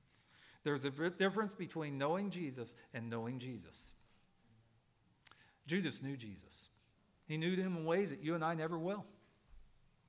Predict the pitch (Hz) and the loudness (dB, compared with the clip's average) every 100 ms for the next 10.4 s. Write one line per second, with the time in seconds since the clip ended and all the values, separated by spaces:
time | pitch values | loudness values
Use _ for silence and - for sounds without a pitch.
0 | - 170 170 185 185 190 185 151 180 185 | 0 4 10 10 10 2 0 2 2 2
1 | 185 180 185 190 190 170 190 196 202 175 | 0 -6 -2 0 0 2 2 2 -2 -2
2 | 139 117 - 123 120 120 135 120 117 131 | -2 -4 -6 -4 -4 -6 -6 -6 -4 -4
3 | 127 127 143 143 135 123 120 - _ _ | -4 -4 -6 -8 -10 -12 -14 -20 _ _
4 | _ _ _ _ - - - - - 160 | _ _ _ _ -20 -20 -20 -20 -4 -2
5 | 165 196 202 208 214 226 202 - 156 143 | 6 8 10 8 8 6 4 6 4 4
6 | 135 135 156 135 123 - - - 147 143 | 4 0 0 0 -2 -10 -18 -6 0 0
7 | 127 123 143 147 135 117 110 - _ _ | 0 -2 -2 -4 -6 -8 -10 -18 _ _
8 | _ _ _ _ _ _ _ _ _ _ | _ _ _ _ _ _ _ _ _ _
9 | _ 123 123 117 120 123 127 123 123 127 | _ -8 -4 -4 -2 -2 0 0 0 -2
10 | 123 131 135 135 | -4 -8 -8 -12